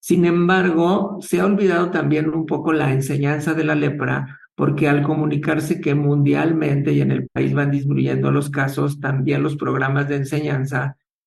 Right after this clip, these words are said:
disminuyen el número de clases referentes a la enfermedad.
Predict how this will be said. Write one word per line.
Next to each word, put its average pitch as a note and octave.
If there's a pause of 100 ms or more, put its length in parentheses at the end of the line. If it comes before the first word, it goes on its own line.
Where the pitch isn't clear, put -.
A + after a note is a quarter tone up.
(140)
disminuyen D#3+
el C3+
número E3
de C#3+
clases C#3+
referentes C3
a C3
la B2+
enfermedad. C3+